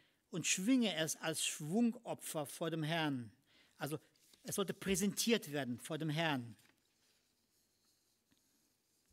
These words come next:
„Dann nimm es von den Händen und lass es auf dem Altar über dem Brandopfer als Ra-, Rauch aufsteigen,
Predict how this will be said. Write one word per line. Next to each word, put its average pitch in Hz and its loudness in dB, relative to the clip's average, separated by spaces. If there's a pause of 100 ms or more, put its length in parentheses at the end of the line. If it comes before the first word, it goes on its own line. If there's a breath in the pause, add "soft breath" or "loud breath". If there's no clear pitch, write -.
(760 loud breath)
„Dann 170 6
nimm 233 6
es 226 2 (160 loud breath)
von 185 0
den 185 2
Händen 220 4
und 190 -4
lass 185 0
es 190 -4 (380 soft breath)
auf 160 -4
dem 175 -4
Altar 175 0 (360 soft breath)
über 170 0
dem 156 -2
Brandopfer 156 -2 (120)
als 147 -4
Ra-, 143 -2
Rauch 156 -2
aufsteigen, 123 -6